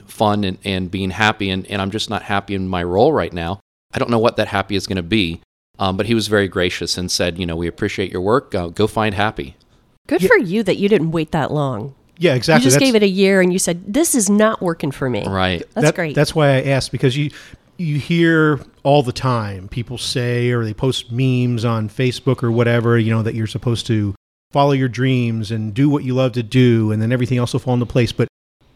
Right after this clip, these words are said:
Speaker 3: I'm not sure. I could be wrong, but I think most people don't do that.
Speaker 1: Right.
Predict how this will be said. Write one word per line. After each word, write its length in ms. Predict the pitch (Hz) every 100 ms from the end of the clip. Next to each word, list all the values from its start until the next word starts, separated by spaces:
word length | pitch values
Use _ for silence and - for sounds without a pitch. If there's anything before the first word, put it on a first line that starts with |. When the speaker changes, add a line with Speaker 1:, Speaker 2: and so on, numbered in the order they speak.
| _ -
Speaker 3:
I'm 100 | 127
not 160 | 156 -
sure. 300 | - 123 139
I 60 | 123
could 160 | 139
be 80 | 175
wrong, 380 | 160 165 117 113
but 160 | 131 120
I 100 | 117
think 460 | - - 208 -
most 360 | 131 156 190 -
people 280 | 165 - 143
don't 540 | 113 104 131 135 -
do 180 | 104 85
that. 240 | - - - _ _ _ -
Speaker 1:
Right. 220 | 101 90